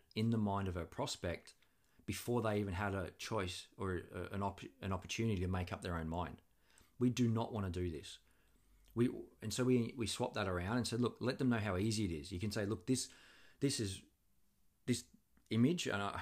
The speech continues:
it's hard 'cause this is a podcast, it's audio, and I'm, I'm thinking of something visual, but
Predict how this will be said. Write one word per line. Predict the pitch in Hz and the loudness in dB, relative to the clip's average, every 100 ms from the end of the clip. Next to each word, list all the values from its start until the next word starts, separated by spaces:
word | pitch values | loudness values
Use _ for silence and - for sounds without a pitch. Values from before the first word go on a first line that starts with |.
| - | -8
it's | 117 - | -8 -2
hard | 101 90 | 0 0
'cause | 95 | -4
this | 92 | -4
is | 95 | -4
a | 80 | -4
podcast, | 95 90 95 92 92 | -4 -2 -2 -2 -2
it's | - | -4
audio, | 92 90 98 90 92 | -2 0 2 2 0
and | 82 | -2
I'm, | 80 80 | -6 -8
I'm | - | -8
thinking | 87 90 87 | -4 -4 -4
of | 85 | -6
something | 90 78 80 | -6 -8 -4
visual, | 95 92 85 82 | -2 0 -2 -4
but | 90 87 | -4 -4